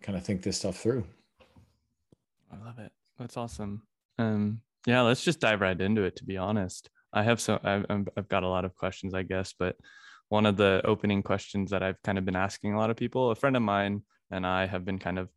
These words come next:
Speaker 2: diving into the idea of possibly pursuing a side project of how do you create, like, um, a way to help people pursue goals and achieve them and, or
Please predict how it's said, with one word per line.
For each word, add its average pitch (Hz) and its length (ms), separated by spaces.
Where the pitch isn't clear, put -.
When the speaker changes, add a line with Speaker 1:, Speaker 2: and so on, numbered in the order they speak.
Speaker 2:
diving 104 260
into 101 260
the 98 200
idea 101 440
of 117 140
possibly 113 460
pursuing 120 560
a 117 40
side 117 280
project - 500
of 98 320
how - 120
do 95 60
you 101 60
create, 98 240
like, 98 260
um, 95 280
a - 80
way 95 220
to 95 380
help - 260
people 92 680
pursue 101 500
goals 101 480
and 95 140
achieve 101 300
them 104 200
and, 95 160
or 95 180